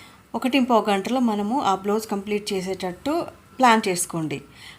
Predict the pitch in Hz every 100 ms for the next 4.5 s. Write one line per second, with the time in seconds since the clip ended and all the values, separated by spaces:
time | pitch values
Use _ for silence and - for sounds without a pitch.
0 | - 220 240 269 311 - 226 220 214 214
1 | 208 220 214 208 214 214 214 220 180 208
2 | 208 294 233 220 214 233 - 202 185 175
3 | 175 175 165 151 143 - - - - -
4 | 247 240 262 262